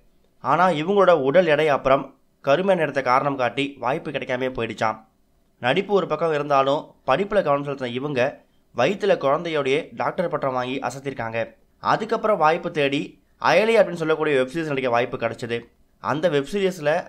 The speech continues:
காயத்ரியோட நடிப்பை பார்த்துட்டு பல பேர் பாராட்டினாங்க. அதை தொடர்ந்து தான் இப்ப சன் டி வில எதிர்நீச்சல் தொடர்ல ஜான்சி ராணி கேரக்டர் நடிக்கிற வாய்ப்பு இவங்களுக்கு கிடைச்சது. இன்னொரு பக்கம் ஜீ தமிழ்ல அமுதாவும் அன்னலட்சுமி அப்படிங்கிற சீரியலையும் நடிச்சு வந்துட்டு இருக்காங்க.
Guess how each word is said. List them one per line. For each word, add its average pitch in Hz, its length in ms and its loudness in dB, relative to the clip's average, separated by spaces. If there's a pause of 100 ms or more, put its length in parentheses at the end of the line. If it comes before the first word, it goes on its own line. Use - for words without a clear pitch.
(140)
காயத்ரியோட 175 520 0
நடிப்பை 143 280 -2
பார்த்துட்டு 127 320 0 (220)
பல 135 200 0
பேர் 156 180 -4
பாராட்டினாங்க. 123 460 -2 (580)
அதை 131 300 2
தொடர்ந்து 180 260 0
தான் 175 140 2
இப்ப 160 160 -8
சன் 131 200 -4
டி 170 120 -4
வில 123 140 0 (360)
எதிர்நீச்சல் 202 400 -2
தொடர்ல 139 300 4 (300)
ஜான்சி 180 300 2
ராணி 175 120 0
கேரக்டர் 143 220 -2
நடிக்கிற 127 320 -2
வாய்ப்பு 135 220 0
இவங்களுக்கு 113 240 -6
கிடைச்சது. 113 320 -6 (440)
இன்னொரு 240 340 2
பக்கம் 196 260 0
ஜீ 190 100 0 (120)
தமிழ்ல 165 320 2 (300)
அமுதாவும் 196 520 4
அன்னலட்சுமி 156 420 -4
அப்படிங்கிற 131 340 -2
சீரியலையும் 151 340 -6
நடிச்சு 127 200 -4
வந்துட்டு 117 220 -10
இருக்காங்க. 117 280 -2